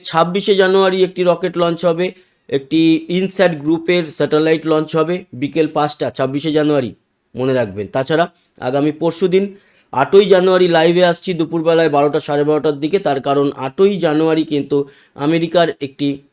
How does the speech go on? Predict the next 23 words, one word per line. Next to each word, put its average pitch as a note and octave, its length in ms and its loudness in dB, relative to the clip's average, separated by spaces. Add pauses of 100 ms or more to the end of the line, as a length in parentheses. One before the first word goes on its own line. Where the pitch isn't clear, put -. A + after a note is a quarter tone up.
(240)
বেসরকারি D#3 520 -2
সংস্থা D3+ 540 -2
পাড়ি C3+ 320 -2
দিচ্ছে C#3 360 -6
চাঁদে, C3+ 600 -2
এবং, B2+ 420 -4 (420)
আহ, A#2+ 480 0
ফেব্রুয়ারি F#3 460 4
মাসের E3 340 -2
পঁচিশ D#3+ 420 -6
তারিখে C#3+ 320 2
তারা C#3+ 460 0 (680)
ল্যান্ড C#3+ 320 0
করবে D#3 440 0 (140)
চাঁদের C3+ 280 0
মাটিতে। C#3+ 440 0 (800)
অনেকটা C#3+ 320 0
ভারতের C#3+ 460 0
যে D3+ 120 -2
চন্দ্রযান D#3+ 580 0 (220)
তিন C#3+ 400 -2
মিশন D#3+ 300 -2
হয়েছে, D#3 340 -2